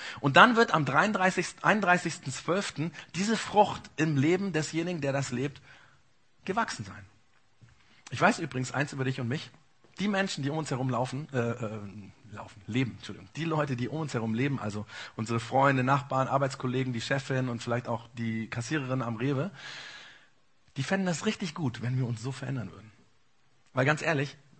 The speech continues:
wir möchten eigentlich, dass alle Menschen, die um uns herum leben, so sind, oder? Das wäre das Beste.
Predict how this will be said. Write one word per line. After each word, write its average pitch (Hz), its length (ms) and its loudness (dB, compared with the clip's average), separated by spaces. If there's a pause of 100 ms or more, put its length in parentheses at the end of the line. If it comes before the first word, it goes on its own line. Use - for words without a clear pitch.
wir 139 280 -6
möchten 151 320 -6
eigentlich, 110 240 -8
dass 107 140 -12
alle 160 180 0
Menschen, 113 280 -4
die 107 100 -4
um 135 160 -4
uns 185 180 -8
herum 127 240 -4
leben, 113 320 -4 (260)
so 123 240 -4
sind, 156 300 -6 (160)
oder? 156 240 -4 (340)
Das - 160 -8
wäre 190 80 -6
das 185 140 -2
Beste. - 260 -8